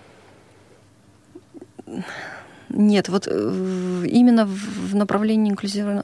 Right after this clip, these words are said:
инклюзивное образование у нас очень, м, деятельность ведётся в этом направлении. То есть вот недавно открыли экспериментальный класс, э,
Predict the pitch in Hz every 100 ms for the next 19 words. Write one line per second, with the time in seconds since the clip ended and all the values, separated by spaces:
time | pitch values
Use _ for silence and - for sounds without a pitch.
0 | - - 208 208 202 214 208 202 226 214
1 | 202 196 202 220 254 220 190 190 - -
2 | 196 190 190 185 - - - - - -
3 | - - - 185 208 - 190 185 196 190
4 | 185 - 190 185 - - - - 190 -
5 | 190 185 196 190 196 190 185 - - -
6 | - - 190 202 202 - 180 196 - 214
7 | 208 220 214 208 196 - 196 - 220 208
8 | 196 180 - - 208 202 196 214 208 196
9 | - - 220 214 - - - - 180 175
10 | 165 160